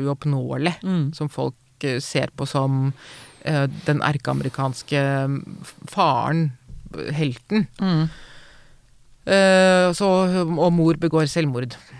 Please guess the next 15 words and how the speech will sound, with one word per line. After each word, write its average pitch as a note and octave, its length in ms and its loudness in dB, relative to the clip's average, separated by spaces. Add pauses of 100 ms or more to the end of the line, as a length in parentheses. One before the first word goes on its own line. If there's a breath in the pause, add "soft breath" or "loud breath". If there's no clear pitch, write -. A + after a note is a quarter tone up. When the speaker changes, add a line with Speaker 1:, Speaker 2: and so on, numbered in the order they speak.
(1000 loud breath)
Speaker 2:
Å A3 160 2
ja. A#3+ 200 2 (160)
Speaker 1:
Mhm. D3 500 -2 (100)
Speaker 2:
Ja, A3 120 4
det G#3+ 160 -2
stemmer, G3 300 -2
det G3 120 -4
stemmer F#3 280 -4
Speaker 1:
Ja. F3+ 100 -2
Speaker 2:
det, F3 40 -4
nå F3+ 80 -4
husker E3 240 -6
jeg E3+ 80 -6
det. E3 80 -12
Mhm. F3 260 -4